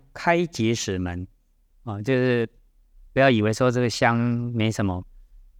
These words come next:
但是这个门一开的话，那所有的盗贼通通进来了，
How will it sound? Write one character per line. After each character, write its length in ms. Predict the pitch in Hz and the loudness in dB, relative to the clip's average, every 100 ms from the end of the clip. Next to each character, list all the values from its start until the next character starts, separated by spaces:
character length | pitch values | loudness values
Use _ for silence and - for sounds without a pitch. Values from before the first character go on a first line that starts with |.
| - | -8
但 140 | 127 113 | -4 0
是 180 | 127 | 0
这 160 | 110 151 | 2 2
个 100 | 139 | 2
门 160 | 117 120 | 2 0
一 80 | 120 | 0
开 260 | 131 120 | 2 2
的 160 | 107 98 | 2 2
话， 340 | 113 98 92 - | 0 0 -6 -12
那 200 | 110 104 | -10 -10
所 280 | - 117 | -2 0
有 60 | 110 | 2
的 200 | 101 98 - | 0 -4 -2
盗 140 | 127 104 | 0 2
贼 140 | 95 | 2
通 160 | 110 107 | 0 0
通 100 | 104 | 2
进 180 | 107 | 0
来 180 | 98 87 | 0 -2
了， 100 | 87 | -6